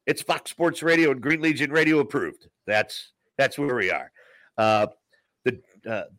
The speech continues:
the restaurants are excellent. I'm actually, uh, I've got a dinner reservation in just over an hour at Kyoto, the Japanese hibachi. So,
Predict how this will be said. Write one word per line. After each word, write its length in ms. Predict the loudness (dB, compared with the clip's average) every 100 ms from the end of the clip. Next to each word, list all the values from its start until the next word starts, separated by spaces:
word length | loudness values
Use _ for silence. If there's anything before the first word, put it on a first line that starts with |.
| -8
the 180 | -6 -2
restaurants 600 | -2 0 0 -2 -4 -8
are 320 | -2 -2 -2
excellent. 380 | -4 -4 -4 -4
I'm 180 | -4 -4
actually, 640 | -2 -4 -6 -8 -8 -6
uh, 120 | 0 2
I've 140 | 2 0
got 120 | -2
a 40 |
dinner 260 | -2 -6 -4
reservation 680 | -2 -2 -2 -6 -6 -8 -8
in 260 | -8 -10 -14 -12
just 220 | -8 -2
over 320 | -2 -2 -6
an 80 | -8 -2
hour 440 | 0 2 0 -2 _ _ _ _ _ -2
at 240 | -2 -2
Kyoto, 680 | -4 2 2 4 4 2 0 _ -6
the 300 | -2 -2 -4
Japanese 480 | -4 -4 -4 -14 -12
hibachi. 580 | -8 -6 -8 -8 -12 -12 _ _ _ _ _ _ _
So, 420 | -6 -2 -2 -6